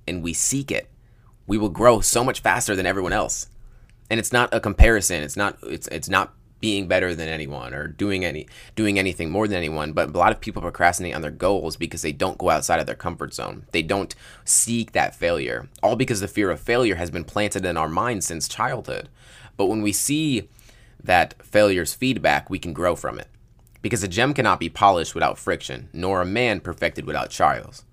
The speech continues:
Failure forges resiliency, and it shapes our character and helps us become the best version of ourselves. And we, when we truly, truly internalize that truth, we can recognize that it's not the most intelligent person who succeeds,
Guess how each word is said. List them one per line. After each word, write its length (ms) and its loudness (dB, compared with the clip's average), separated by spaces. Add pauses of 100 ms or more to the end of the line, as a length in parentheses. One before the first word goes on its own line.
(560)
Failure 800 2
forges 600 2
resiliency, 720 -4 (320)
and 80 0
it 80 -2
shapes 300 0
our 100 4
character 420 -2
and 80 -4
helps 240 -4
us 240 -4
become 360 -6
the 80 -10
best 240 0
version 260 -6
of 80 -6
ourselves. 480 -4
And 100 -4
we, 120 0
when 180 -2
we 100 -4
truly, 640 -2 (380)
truly 720 2 (240)
internalize 600 0
that 140 0
truth, 220 -8 (400)
we 140 2
can 160 2
recognize 680 4
that 280 4
it's 220 -2
not 280 2
the 60 6
most 220 2
intelligent 460 -4
person 300 -4
who 80 -6
succeeds, 680 -6